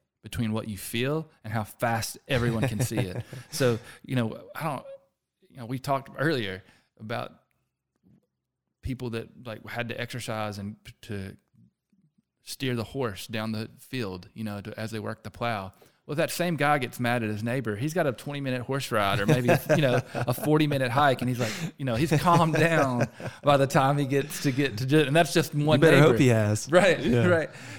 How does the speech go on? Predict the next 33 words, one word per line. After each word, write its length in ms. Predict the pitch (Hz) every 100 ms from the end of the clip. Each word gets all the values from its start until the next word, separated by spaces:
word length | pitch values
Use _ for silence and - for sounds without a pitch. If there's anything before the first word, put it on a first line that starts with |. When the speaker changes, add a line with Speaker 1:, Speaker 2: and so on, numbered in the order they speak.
| -
Speaker 1:
You 100 | 165
know, 200 | 127 127 - -
uh, 220 | 131 127 - 139 -
if 260 | 123 -
you 120 | 135 156
had 140 | 156
to, 80 | 135
like, 240 | 123 113 - _
do 140 | 135 131
a 60 |
twenty-minute 460 | - 139 131 127 117
hike 340 | 120 120 120
or 60 | 104
a 80 | 101
forty-minute 540 | - 123 120 117 110
horse 280 | 107 123 -
ride 220 | 117 104
before 240 | 104 117 113
you 100 | 104
posted 300 | 123 113 110
anything 140 | 107
on 60 | 104
Facebook, 360 | 117 117 104 104
it 80 | 135
would 160 | 135
look 100 | 147 135
way 340 | 156 175 175
different. 460 | 165 156 143 110 165
It 280 | - - 160
would 220 | 185 165
look 80 | 160
way 200 | 170 160
different. 360 | 160 151 143